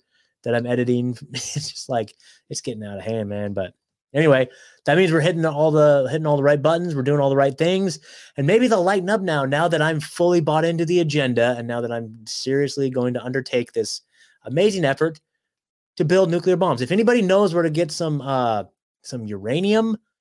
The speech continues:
um, I mean, I don't even know what else I need to make a nuclear bomb. Maybe some, some, I don't know,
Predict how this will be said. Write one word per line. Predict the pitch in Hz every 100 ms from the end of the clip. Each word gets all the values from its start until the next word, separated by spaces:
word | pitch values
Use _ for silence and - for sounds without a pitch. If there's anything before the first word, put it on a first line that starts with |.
| _ -
um, | 127 127 117 107 95 101 _ _ _ _ _ -
I |
mean, | 120 120
I |
don't | 127
even | 131 143
know | 170
what | 107
else | 110 107
I | 117
need | 117 107 101 _ _ _ _ -
to |
make | 107 101 90
a | 98
nuclear | 101 98 92
bomb. | 95 87
Maybe | 107 117
some, | 117 117 104 98
some, | 104 95 92 _ _ _ _ _ -
I |
don't | 92
know, | 156 117